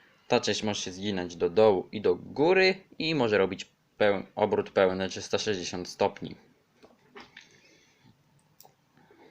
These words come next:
Więc jeśli chodzi o jego pozowalność, to byłoby na tyle.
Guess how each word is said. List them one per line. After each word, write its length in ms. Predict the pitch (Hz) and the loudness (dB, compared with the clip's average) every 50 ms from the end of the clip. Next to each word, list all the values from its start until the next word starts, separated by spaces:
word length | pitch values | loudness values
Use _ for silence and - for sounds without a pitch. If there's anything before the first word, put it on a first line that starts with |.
| _ _ - - _ _ _ - _ _ _ _ _ _ _ _ _ _ _ _ _ - - - - _ _ - - | _ _ -20 -20 _ _ _ -20 _ _ _ _ _ _ _ _ _ _ _ _ _ -20 -20 -20 -20 _ _ -8 -2
Więc 240 | - 156 185 190 - | 0 0 0 2 0
jeśli 260 | - 180 160 156 147 | 0 0 0 -2 0
chodzi 300 | - 147 120 110 120 - | 2 2 2 2 0 2
o 60 | - | 6
jego 300 | 113 113 110 98 98 87 | 6 6 6 6 2 0
pozowalność, 720 | - - - 139 165 156 175 147 147 139 139 139 131 - - | 0 2 4 4 4 4 4 4 4 4 4 2 -2 -4 -6
to 140 | - 90 - | -6 -6 -2
byłoby 400 | - 120 139 143 139 127 104 90 | 2 4 6 6 6 6 2 0
na 140 | 87 92 95 | 0 -2 -4
tyle. 380 | - - 135 127 101 82 - | 0 2 2 2 2 0 -2